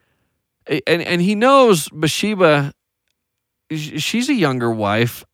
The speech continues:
And, and here this concubine is kinda taking her place and replacing her role.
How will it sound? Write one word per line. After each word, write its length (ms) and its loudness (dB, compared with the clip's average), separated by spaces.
And, 180 -2
and 140 -6
here 420 0
this 420 -4
concubine 640 -4
is 140 -4
kinda 260 -6
taking 440 -6
her 180 -4
place 420 -6
and 180 -8
replacing 960 -6
her 220 0
role. 680 0